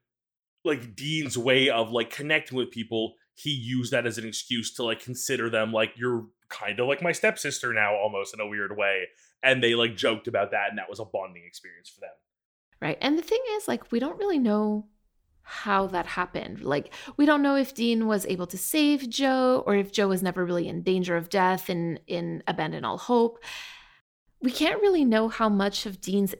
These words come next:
Speaker 2: agency influenced this outcome, like, if at all, really. And I know that this is supposed to be a funny episode, but I find that really devastating.
Speaker 1: I weirdly have an argument here that I didn't realize till right now,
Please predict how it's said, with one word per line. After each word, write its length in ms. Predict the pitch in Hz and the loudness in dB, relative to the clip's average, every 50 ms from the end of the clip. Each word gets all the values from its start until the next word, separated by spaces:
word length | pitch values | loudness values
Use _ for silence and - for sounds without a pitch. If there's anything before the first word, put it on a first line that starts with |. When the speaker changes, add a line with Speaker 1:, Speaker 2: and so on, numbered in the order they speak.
| _ | _
Speaker 2:
agency 540 | - 190 196 185 - 220 233 233 - - 247 | 0 2 2 2 2 0 2 2 2 0 0
influenced 760 | 247 - 208 214 220 208 - - 214 202 196 196 190 - - | 0 2 2 2 2 0 -2 0 2 2 2 2 0 -2 -2
this 220 | 170 180 180 - - - | -2 -2 -2 -2 0 0
outcome, 640 | 185 180 175 - - - - - - - - 202 - - _ | 0 0 0 -4 -4 0 0 0 0 -2 -6 -8 -10 -2 _
like, 200 | - 208 202 - - - | 4 4 4 2 6 6
if 180 | 262 269 - - | 6 8 8 6
at 180 | 277 247 - - - | 4 4 4 -4 -6
all, 480 | - 196 226 233 226 208 87 - 165 185 | 4 8 8 8 8 8 4 2 0 0
really. 580 | 202 190 185 175 - - - - - 240 - - - - - - - - - _ _ | 2 2 2 2 2 0 -4 -6 -6 -6 -8 -12 -20 -20 -20 -20 -20 -20 -20 _ _
And 300 | - 226 226 226 226 - - - | 4 6 6 8 6 4 2 2
I 120 | 226 233 | 4 6
know 280 | 233 233 233 247 294 359 | 6 6 4 2 0 0
that 240 | 427 415 381 - - | 0 -2 -2 0 -2
this 180 | 240 226 - | -2 -2 -2
is 80 | 220 - | -4 -4
supposed 300 | - 208 202 220 220 - | -4 -2 -2 -2 -4 -4
to 60 | - | -4
be 120 | 208 240 | -2 -2
a 40 | 233 | -2
funny 300 | 220 - 214 196 196 190 | 0 0 0 2 2 2
episode, 400 | 180 - - 202 - 202 190 180 | 0 -2 -2 -2 -2 -2 -2 0
but 120 | - 196 196 | 0 2 2
I 100 | 202 240 | 2 0
find 300 | - - 330 330 330 294 | 0 -4 -4 -2 2 2
that 180 | 285 - - | 2 2 2
really 220 | 175 196 190 185 180 | 2 0 0 0 0
devastating. 840 | 175 - - - 180 - - - - - - - - - - 247 247 _ _ _ _ _ _ _ _ _ _ _ _ _ _ _ _ _ _ - | 0 -2 -2 -2 -4 -6 -4 -6 -6 -6 -6 -8 -10 -10 -12 -14 -14 _ _ _ _ _ _ _ _ _ _ _ _ _ _ _ _ _ _ -2
Speaker 1:
I 460 | 165 180 214 302 370 403 403 403 381 - - _ _ _ _ _ _ - | 2 4 6 6 6 6 4 2 0 -4 -10 _ _ _ _ _ _ -12
weirdly 680 | 170 135 120 120 143 175 196 226 240 220 254 247 202 | -12 -12 -6 -2 -2 0 0 0 0 0 0 0 0
have 240 | 185 190 185 156 170 | 2 2 2 2 2
an 80 | 170 - - | -2 -2 -2
argument 460 | 131 131 135 131 120 123 127 110 101 | -2 -2 0 -2 -4 -4 -4 -4 -2
here 240 | 104 110 101 101 101 | -2 -2 -2 -2 -2
that 120 | - 107 | -4 -4
I 60 | 107 | -4
didn't 380 | 107 101 - 127 127 143 156 139 | -6 -6 -4 -4 -4 -4 -6 -6
realize 340 | 123 117 117 117 110 107 - | -4 -2 -2 -2 -2 -4 -4
till 140 | - 107 101 | -6 -6 -4
right 260 | 92 95 104 - - | -4 -4 -6 -6 -8
now, 380 | 98 95 95 90 82 80 80 | -8 -8 -8 -8 -10 -14 -18